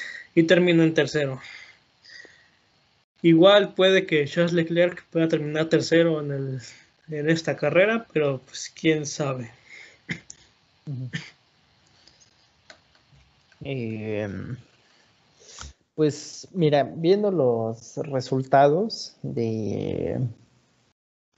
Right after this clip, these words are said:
Speaker 2: de la carrera de hace un año,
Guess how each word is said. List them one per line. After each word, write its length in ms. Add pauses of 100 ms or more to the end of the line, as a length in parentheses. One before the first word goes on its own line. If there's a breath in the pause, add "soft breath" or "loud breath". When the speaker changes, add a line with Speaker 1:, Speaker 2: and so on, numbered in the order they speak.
(180)
Speaker 2:
de 240
la 640 (1160)
carrera 540
de 100
hace 540 (480)
un 240
año, 280